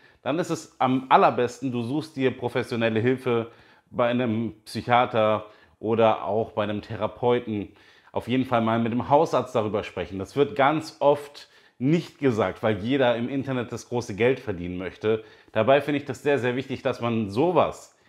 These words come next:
enorm ernst nimmt, weil mit der Psyche von Menschen und mit Menschen allein spielt man nicht. Ja, das wollte ich einfach mal gesagt haben. Wie ich dir jetzt helfen kann, ich möchte es dir aufzeigen. Dabei müssen wir erstmal verstehen, wie funktioniert denn so ein Trauma.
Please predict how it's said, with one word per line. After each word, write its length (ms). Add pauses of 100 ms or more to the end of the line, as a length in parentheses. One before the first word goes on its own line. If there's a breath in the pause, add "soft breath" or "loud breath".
(140)
enorm 460
ernst 400
nimmt, 160
weil 240 (360 loud breath)
mit 380
der 80
Psyche 420
von 200
Menschen 400
und 180
mit 160
Menschen 380
allein 320
spielt 400
man 180
nicht. 220 (320)
Ja, 180
das 340 (300 loud breath)
wollte 220
ich 100
einfach 220
mal 180
gesagt 420
haben. 280 (1400 soft breath)
Wie 180
ich 240
dir 120
jetzt 200
helfen 400
kann, 460 (520)
ich 140
möchte 220
es 80
dir 180
aufzeigen. 760 (540 soft breath)
Dabei 280
müssen 220
wir 60
erstmal 240
verstehen, 640
wie 160
funktioniert 560
denn 120
so 120
ein 140
Trauma. 480